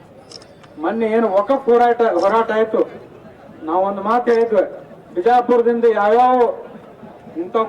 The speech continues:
ಕ್ರಾಂತಿಗಳು ಶುರು ಆಗ್ಯಾವ ಇಡೀ ದೇಶ ತುಂಬ ಮುಟ್ಟ್ಯಾವ ಅಂತೇಳಿ. ಅದೇ ರೀತಿಯಲ್ಲಿ ನಿಮ್ಗೆ ಗೊತ್ತದ ಹೆಂಗ್ ವಕಫ್ ಹೆಂಗ್ ಇದಾಯ್ತು. ಇವತ್ತಿನ ದಿವಸ ಈ ಏನು ಕೆಟ್ಟ ಘಟನೆ ಮಾಡ್ಯಾರ ರಾಜ್ಯ ಸರ್ಕಾರದವರು, ಪೊಲೀಸ್ ಇಲಾಖೆದವರು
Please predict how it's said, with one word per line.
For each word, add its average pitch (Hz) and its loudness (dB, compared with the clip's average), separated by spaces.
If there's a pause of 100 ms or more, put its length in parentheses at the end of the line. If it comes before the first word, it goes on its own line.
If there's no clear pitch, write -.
ಕ್ರಾಂತಿಗಳು 240 2
ಶುರು 233 4
ಆಗ್ಯಾವ 254 2 (340)
ಇಡೀ 226 -4 (160)
ದೇಶ 233 2 (200)
ತುಂಬ 277 2 (140)
ಮುಟ್ಟ್ಯಾವ 233 2
ಅಂತೇಳಿ. 240 0 (680)
ಅದೇ 269 2 (120)
ರೀತಿಯಲ್ಲಿ 285 2
ನಿಮ್ಗೆ 254 0
ಗೊತ್ತದ 294 -2 (140)
ಹೆಂಗ್ 269 2
ವಕಫ್ 269 0
ಹೆಂಗ್ 247 -2
ಇದಾಯ್ತು. 240 2 (420)
ಇವತ್ತಿನ 233 0 (100)
ದಿವಸ 254 2 (420)
ಈ 220 -12 (120)
ಏನು 233 0 (100)
ಕೆಟ್ಟ 233 0 (140)
ಘಟನೆ 226 -2 (160)
ಮಾಡ್ಯಾರ 233 2 (920)
ರಾಜ್ಯ 202 -4 (100)
ಸರ್ಕಾರದವರು, 233 2 (560)
ಪೊಲೀಸ್ 220 0
ಇಲಾಖೆದವರು 214 0